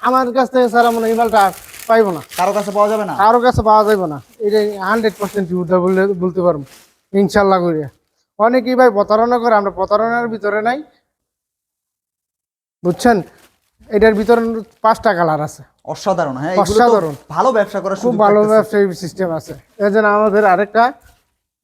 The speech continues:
Speaker 1: যারা দোকানদারের মাফলার নিতে চান, এই মাফলারও নিতে পারেন।
Speaker 2: আচ্ছা।
Speaker 1: মাফলার আছে, বিভিন্ন ধরনের একটা মাফলার আছে।
Speaker 2: আচ্ছা, একজন ব্যবসায়ী কত টাকার মাল নিতে পারবে আপনার কাছ থেকে?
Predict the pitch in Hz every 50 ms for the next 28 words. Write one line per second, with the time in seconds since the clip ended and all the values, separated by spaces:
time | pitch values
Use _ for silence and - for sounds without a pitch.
0 | 247 202 196 196 190 190 170 175 202 180 214 220 208 196 202 185 196 185 185 185
1 | 185 170 190 196 190 185 202 202 175 208 214 190 - 208 208 208 226 247 - 196
2 | 180 180 180 170 156 175 175 175 175 170 170 156 185 175 - 160 147 131 120 _
3 | _ _ _ _ - - - 117 165 160 151 160 160 156 151 - - 165 160 170
4 | 170 170 170 170 160 175 170 180 196 202 185 - 202 180 170 156 151 156 165 165
5 | 175 185 180 - 262 - - - _ - - - - - - _ _ _ _ _
6 | _ _ _ _ _ _ _ _ _ _ _ _ _ _ _ _ _ _ _ _
7 | _ _ _ - - - - 180 170 175 208 202 190 196 190 196 - 202 196 208
8 | 202 208 220 220 214 214 196 185 180 185 190 185 208 196 185 165 165 151 - 165
9 | 165 156 160 - - 156 117 113